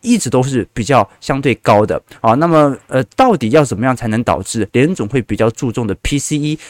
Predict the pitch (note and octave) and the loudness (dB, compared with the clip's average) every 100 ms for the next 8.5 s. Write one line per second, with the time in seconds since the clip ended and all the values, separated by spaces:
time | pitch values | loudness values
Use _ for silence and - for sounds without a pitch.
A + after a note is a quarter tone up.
0 | - C3 D3 - A2 F#2 C3 - G#2 F#2 | -4 0 0 0 -2 -2 -2 2 2 2
1 | G2 F2+ C#2 - - - - G#3+ F2+ F#2+ | 0 -2 -8 -12 -20 -8 0 0 0 -4
2 | G2+ G#2 D#3+ B2+ A#2+ G#2+ A2+ A2+ A2+ G#2+ | -4 0 0 0 -2 -2 -2 -6 -8 -6
3 | B2+ A#2+ A#2+ - D#2 F2 F2 G#2+ D#2+ F2+ | -6 -4 -8 -6 -8 -8 -2 -2 -2 -2
4 | D2 C2 - - - G#3 F#3+ - - A3 | -2 -2 -10 -16 0 4 4 2 -2 -2
5 | F#3+ F3+ G2+ E3 A#2+ G#2 F#2 A2 C3+ A#2+ | 0 -2 0 2 2 0 0 -2 -2 -6
6 | F#2 G2 G#2+ F#2 - E2 F2+ B2+ A2+ A2 | -4 -2 0 -2 -4 -6 -2 0 0 -2
7 | F#2 G2 D#2+ A#1+ _ _ _ _ _ _ | -6 -4 -6 -8 _ _ _ _ _ _
8 | - _ - F3 F3+ | -18 _ -8 -4 -4